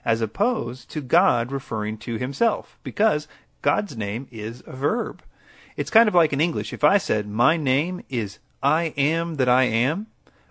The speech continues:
other people would refer to me as, "He is who he is." Keep in mind that this is much too simplistic of an example considering the intricacies of this verb, but you get the idea.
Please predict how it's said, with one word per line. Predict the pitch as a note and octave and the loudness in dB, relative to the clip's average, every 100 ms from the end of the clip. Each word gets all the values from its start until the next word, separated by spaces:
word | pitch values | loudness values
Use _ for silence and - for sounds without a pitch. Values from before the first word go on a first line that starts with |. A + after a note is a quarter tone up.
| _ | _
other | - A3 A#3+ | 2 2 2
people | - G#2+ G#2+ A2 | -2 -6 -4 -4
would | - C3+ B2+ | -2 -2 -2
refer | A#2+ C3 A#2+ | -2 -2 -2
to | A#2+ | -2
me | A2 A2+ - | -2 -2 -2
as, | G#2+ G#2 G#2 - _ _ | 0 0 -2 -10 _ _
"He | - - G#3+ G#3+ - | -14 -4 -4 -4 -2
is | A#2 G#2+ A#2 - | -2 0 -4 -8
who | G#2 G#2 A2+ | -6 -6 -8
he | - G#2+ | -6 -6
is." | - F3+ E3 - - - _ _ _ _ _ _ | -4 -4 -4 -8 -18 -20 _ _ _ _ _ _
Keep | - E3 | -8 -4
in | D3 | 2
mind | C#3 A2 | 2 2
that | G#2+ | 0
this | C#3+ C#3 | -2 -4
is | A2 G#2 | -4 -4
much | A#2+ C#3 - | -2 -2 -2
too | B2 | -6
simplistic | A2+ A#2 G#2+ C3 - A2 | -6 -6 -4 -4 -4 -8
of | G#2+ | -6
an | G2+ | -8
example | F#2+ A2+ F#3 - G#2+ | -8 -2 -2 -2 -6
considering | A2 G#2+ - A2 G#2+ G2+ | -8 -10 -6 -4 -4 -4
the | G2+ _ | -10 _
intricacies | - E3 - B2 G#2+ A#2+ G#2+ G#2+ | -8 -6 -6 -6 -6 -6 -4 -6
of | G#2 | -6
this | G#2 | -8
verb, | C3+ F3+ D#3+ - _ _ _ - | -2 -2 -2 -6 _ _ _ 0
but | D#3+ A#2+ - | 2 2 -4
you | B2 | -4
get | B2 | -4
the | A#2 | -4
idea. | G2+ G2+ A#2 F#2+ | -6 -2 -2 -4